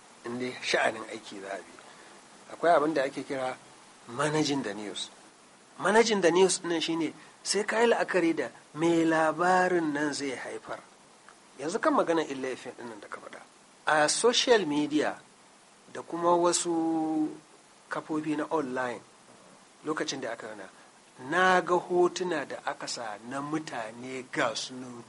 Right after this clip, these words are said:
rututu, 'yan arewa wanda an ƙona su, an sa taya, wasu an farɗa ciki, an yi kaza, an yi kaza, da sauransu. Amma kaga so ake a yi managing ɗin news ɗin nan.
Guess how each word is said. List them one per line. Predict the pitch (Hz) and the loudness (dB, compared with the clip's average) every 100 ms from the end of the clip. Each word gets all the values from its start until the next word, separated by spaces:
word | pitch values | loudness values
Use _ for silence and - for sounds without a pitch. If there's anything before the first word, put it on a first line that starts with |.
| 123 | -6
rututu, | 185 190 185 175 165 - - | -4 -4 -6 -8 -10 -16 -8
'yan | 156 156 - | -4 -4 -2
arewa | 165 151 135 131 | -2 -2 -4 -6
wanda | 120 - | -8 -6
an | 139 151 | -6 -6
ƙona | - 147 143 135 110 | -8 -6 -6 -4 -6
su, | - - - | -8 -12 -6
an | 127 131 | -6 -4
sa | 147 123 | -6 -6
taya, | - 123 131 117 | -6 -4 -2 -4
wasu | 131 131 123 | -6 -10 -10
an | 139 | -10
farɗa | 135 131 123 | -10 -10 -10
ciki, | - - 127 123 - | -8 -10 -12 -20 -14
an | 131 | -14
yi | 139 | -12
kaza, | 127 123 123 | -10 -10 -12
an | 131 | -12
yi | 135 | -14
kaza, | 123 107 - - - - | -14 -14 -18 -20 -20 -18
da | 104 | -12
sauransu. | - 107 113 - - - - - - - - - - - - - - - | -12 -10 -12 -14 -18 -20 -20 -20 -20 -20 -20 -20 -20 -20 -20 -20 -20 -4
Amma | 147 214 | 4 6
kaga | 247 247 247 240 - - - - - _ - - - - - - - | 8 8 8 6 0 -20 -20 -20 -20 _ -20 -20 -20 -20 -20 -20 -10
so | - - 202 | -4 4 4
ake | 190 202 - | 4 2 -2
a | 147 | -2
yi | 143 139 143 | -4 -8 -2
managing | 165 185 185 151 135 | 2 4 4 0 0
ɗin | 139 | -4
news | 139 135 - | -4 -6 -8
ɗin | 107 | -12
nan. | 98 | -18